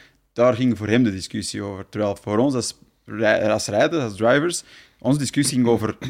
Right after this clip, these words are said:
je moet als dri-, driver dat toch kunnen doen. Dat zou toch vreemd zijn dat je heel zijn wagens ertussen,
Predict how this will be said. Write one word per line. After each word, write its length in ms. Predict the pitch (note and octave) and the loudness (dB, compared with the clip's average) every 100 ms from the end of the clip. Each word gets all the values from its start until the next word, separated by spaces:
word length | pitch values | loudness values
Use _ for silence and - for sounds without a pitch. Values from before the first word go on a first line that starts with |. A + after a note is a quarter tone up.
| A2+ | -8
je 60 | |
moet 140 | G2 F#2 | -8 -8
als 180 | F#2+ - | -12 -10
dri-, 300 | G#2 A2+ - | -4 -2 -2
driver 380 | G#2+ G#2+ C3 G#2 | 0 0 0 -2
dat 140 | A2+ | -6
toch 160 | G#2 - | -6 -14
kunnen 240 | - F#2+ | -14 -12
doen. 200 | F2 C3+ | -8 -8
Dat 80 | A2 | -8
zou 140 | G2 | -12
toch 80 | G2+ | -14
vreemd 300 | - A2 D#3 | -10 -4 -4
zijn 120 | A#2 A#2 | -4 -10
dat 100 | - | -8
je 120 | G2+ _ _ _ _ _ | -12 _ _ _ _ _
heel 340 | - A#2+ A#3 | -4 2 4
zijn 160 | E3 E3 | 4 4
wagens 360 | C#3 G3+ G3 D3 | 4 4 0 -4
ertussen, 500 | A2 F#3 - D4+ | -6 -8 -6 -6